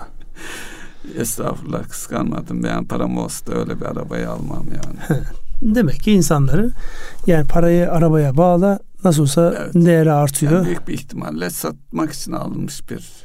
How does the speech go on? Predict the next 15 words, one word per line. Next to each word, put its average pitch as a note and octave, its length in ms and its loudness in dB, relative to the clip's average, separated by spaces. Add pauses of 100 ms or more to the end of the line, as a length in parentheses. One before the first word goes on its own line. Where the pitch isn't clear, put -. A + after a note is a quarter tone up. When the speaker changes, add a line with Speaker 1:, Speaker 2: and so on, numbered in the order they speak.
(140)
Speaker 1:
yatırım C#2+ 380 -6
olarak - 380 -8
Speaker 2:
Tamam G3 220 -2
Speaker 1:
alınmış. - 180 0
Speaker 2:
da F#3+ 60 8
işte, F3 420 4
Speaker 1:
İstenmemek. D#3+ 560 2
Speaker 2:
e, - 20 -2
onlara F3 500 4
şunu E3 240 2
hatırlatayım. D3+ 640 2
Bugün D3+ 200 6
yayınlanan D3 640 4
uluslararası C#3 640 2
bilançolardan C3 720 2